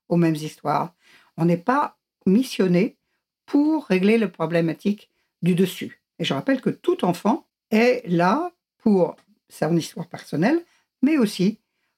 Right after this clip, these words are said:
pour libérer la mémoire transgénérationnelle des aïeux.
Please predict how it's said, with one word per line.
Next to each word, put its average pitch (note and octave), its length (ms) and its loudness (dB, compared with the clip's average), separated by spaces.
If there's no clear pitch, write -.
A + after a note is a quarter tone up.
pour A3 480 2
libérer F#3+ 760 2
la F3 160 2
mémoire E3+ 640 0
transgénérationnelle E3 960 -2
des E3+ 220 0
aïeux. C3 300 -4